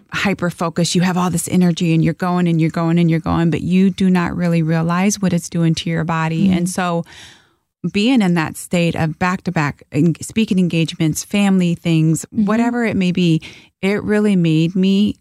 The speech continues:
Speaker 1: stop and pause and say, "How can I get that rest time in?"
Speaker 2: Mm-hmm.
Speaker 1: Because I believe that God designed us that we need to stop and pause and fill our cup, and it's with Him. It's resting in Him. You know,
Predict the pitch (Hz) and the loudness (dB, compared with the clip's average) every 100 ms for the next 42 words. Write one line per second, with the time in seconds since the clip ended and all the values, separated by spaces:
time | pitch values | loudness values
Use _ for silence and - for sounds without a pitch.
0 | _ - - 165 160 196 - - 202 - | _ -20 -10 -6 -6 -6 -10 -2 -2 0
1 | 185 170 170 - 165 165 156 - 160 160 | 0 0 0 -2 -2 0 -2 -2 -4 -4
2 | - 185 180 175 170 - 151 - 156 160 | -4 0 0 0 -4 -4 -4 -4 -4 -2
3 | 160 - - 170 151 156 156 147 156 190 | -2 -4 -8 -2 0 2 2 0 2 2
4 | 170 165 - - - - 196 233 285 262 | 2 -2 -8 -20 -16 -6 -6 -2 0 2
5 | 220 - 175 180 - - 175 160 147 156 | 0 -4 -4 -4 -8 -2 -2 0 -2 0
6 | 170 214 233 - - 175 190 220 156 160 | 0 0 0 -4 -2 0 2 2 0 -4
7 | - 147 185 - 165 - 156 143 139 139 | -6 -4 -4 -2 -4 -2 -2 -2 0 -2
8 | 156 170 160 156 156 - 170 - - - | -2 -2 -2 -2 -4 -4 -6 -6 -18 -20
9 | _ 190 185 190 196 185 - 175 160 151 | _ 2 2 0 -4 -4 -2 0 2 0
10 | - 175 - 175 156 165 165 - 180 165 | -2 -6 -2 -2 -2 -2 -4 -2 -2 0
11 | 165 160 165 147 147 156 - - _ 190 | 0 0 0 2 2 0 -4 -20 _ -2